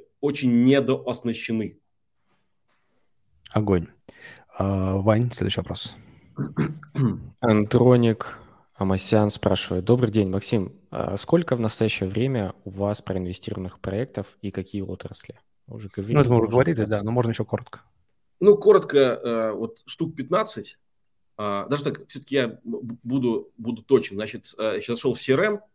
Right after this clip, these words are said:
Speaker 1: я сегодня говорю штук пятнадцать, потому что какие-то сделки у меня вот-вот закроются, какие-то, а, закрылись. Вот,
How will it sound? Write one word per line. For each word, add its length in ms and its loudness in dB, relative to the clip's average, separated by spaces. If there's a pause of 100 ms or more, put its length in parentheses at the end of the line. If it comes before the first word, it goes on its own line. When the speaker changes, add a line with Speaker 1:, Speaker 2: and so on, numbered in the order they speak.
(340)
Speaker 1:
я 100 -2
сегодня 180 -4
говорю 120 -2
штук 220 -10
пятнадцать, 360 -4
потому 260 -2
что 180 -6
какие-то 400 -2
сделки 320 2
у 20 0
меня 180 0
вот-вот 380 -4
закроются, 560 4
какие-то, 680 -6 (720)
а, 320 -8
закрылись. 600 -2
Вот, 160 -12